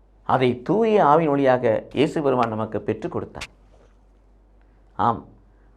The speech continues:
ஆவியானவர் இல்லாதபடி, பரிசுத்த ஆவியானவர் இல்லாதபடி, நம்பிக்கையின் வழியாய் பெறுகிற, விசுவாசின் வழியாய் பெறுகிற, பெந்தெகோஸ்தை அனுபவத்தை தருகிற பரிசுத்த ஆவி இல்லாதபடி, அக்கினிமயமான பரிசுத்த ஆவி இல்லாதபடி,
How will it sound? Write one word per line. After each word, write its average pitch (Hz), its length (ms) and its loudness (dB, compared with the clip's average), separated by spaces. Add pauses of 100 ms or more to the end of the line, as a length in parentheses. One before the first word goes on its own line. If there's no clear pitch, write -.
(120)
ஆவியானவர் 143 500 6
இல்லாதபடி, 120 680 0 (580)
பரிசுத்த 269 480 10
ஆவியானவர் 254 460 10
இல்லாதபடி, 233 640 6 (540)
நம்பிக்கையின் 269 600 8
வழியாய் 254 360 10
பெறுகிற, 226 340 8
விசுவாசின் 269 540 10
வழியாய் 254 320 8
பெறுகிற, 233 300 8
பெந்தெகோஸ்தை 247 580 10
அனுபவத்தை 262 460 8
தருகிற 240 360 12
பரிசுத்த 254 420 8
ஆவி 240 120 10
இல்லாதபடி, 226 680 8 (560)
அக்கினிமயமான 254 680 10
பரிசுத்த 240 360 10
ஆவி 233 120 12
இல்லாதபடி, 214 640 10